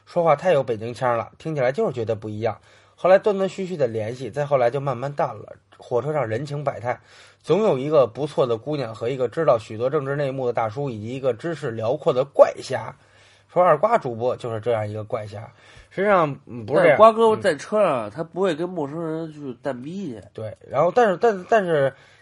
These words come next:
Speaker 1: 呃，他这是去上海，
Speaker 2: 嗯。
Speaker 1: 我那个咱们是去南京，
Speaker 2: 嗯。
Speaker 1: 但是，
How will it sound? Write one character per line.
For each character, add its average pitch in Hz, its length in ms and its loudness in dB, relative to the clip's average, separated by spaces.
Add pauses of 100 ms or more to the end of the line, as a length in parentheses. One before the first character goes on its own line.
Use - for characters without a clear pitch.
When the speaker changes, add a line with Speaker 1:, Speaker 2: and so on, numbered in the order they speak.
(120)
Speaker 1:
呃， 110 380 2
他 196 220 0
这 180 160 2
是 156 120 -4
去 175 100 -6
上 165 240 4
海， 110 480 -8
Speaker 2:
嗯。 120 320 -2
Speaker 1:
我 123 180 2
那 170 140 2
个 143 180 4
咱 127 180 2
们 156 120 -6
是 165 80 -6
去 151 160 -8
南 131 240 -2
京， 180 240 0
Speaker 2:
嗯。 143 80 2
Speaker 1:
但 151 140 6
是， 135 340 -2